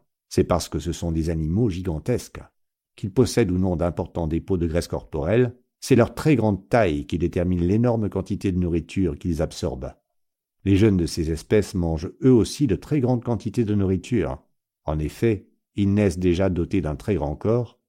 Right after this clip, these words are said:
et leurs gènes les prédisposent à grandir et à grossir encore davantage, jusqu'à atteindre les impressionnantes mensurations mentionnées ci-dessus. Or, la croissance et la taille corporelle augmentent toutes deux l'appétit,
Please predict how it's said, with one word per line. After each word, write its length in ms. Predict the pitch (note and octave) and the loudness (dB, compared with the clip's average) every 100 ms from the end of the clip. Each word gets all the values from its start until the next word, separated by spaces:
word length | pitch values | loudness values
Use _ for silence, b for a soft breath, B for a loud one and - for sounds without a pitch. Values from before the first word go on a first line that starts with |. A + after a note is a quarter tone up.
| - | -2
et 80 | G#2 | 2
leurs 180 | G#2 G2+ | 2 4
gènes 240 | A#2+ A#2+ | 2 4
les 180 | G#2 F#2 | 2 0
prédisposent 680 | G2+ G#2 F#2 - B2 G#2 | 0 -2 -2 0 2 2
à 40 | F#2+ | 0
grandir 500 | F2 E2 F2 C3+ A#2 | 0 -2 -2 0 0
et 80 | F#2 | 0
à 80 | |
grossir 480 | E2+ E2+ - B2 B2 - - | 0 -2 0 0 0 -2 -4
encore 360 | C#3+ C#3 C3 A2+ | -2 0 0 0
davantage, 640 | E2+ D#2 - A2+ B2+ A#2+ - _ - | 0 -2 -2 0 0 -2 -8 _ -6
jusqu'à 360 | F#2 A#2+ - G#2+ | 0 0 4 2
atteindre 380 | G2+ A#2 G2 | 4 2 2
les 160 | F2 E2+ | 0 0
impressionnantes 640 | G2 G2+ F2+ F#2+ G2 F#2 | -2 -2 -2 0 0 -2
mensurations 600 | D#2+ D#2 F2 D2 C#2+ B2+ | -4 -4 -4 -4 -4 -2
mentionnées 480 | A#2 F2 - E2+ G2 | 0 0 -2 -2 -2
ci-dessus. 640 | A2 F#2 D#2+ - G#2+ C#2 - _ _ _ _ _ - | -2 -2 -4 -4 -4 -6 -10 _ _ _ _ _ 2
Or, 460 | C#3 E2 C3 - - | 4 4 -2 -10 -2
la 120 | A2+ | -2
croissance 540 | - D#3+ C#3 D#3 C3+ A2+ | 0 -2 0 -2 0 0
et 40 | |
la 120 | G2+ | 0
taille 240 | - A#2 - | 0 -2 0
corporelle 580 | G2 - F#2+ A2 A2+ - | -4 -2 -2 0 0 2
augmentent 540 | G#2 G#2 G#2 F#2+ F2 - - | 0 2 0 0 -4 -12 -6
toutes 260 | E3 - | -6 -2
deux 340 | G2+ G2+ A#2 - | 0 2 0 0
l'appétit, 640 | F#2 - F2 - D2 C2 | -4 -2 -4 -4 -10 -10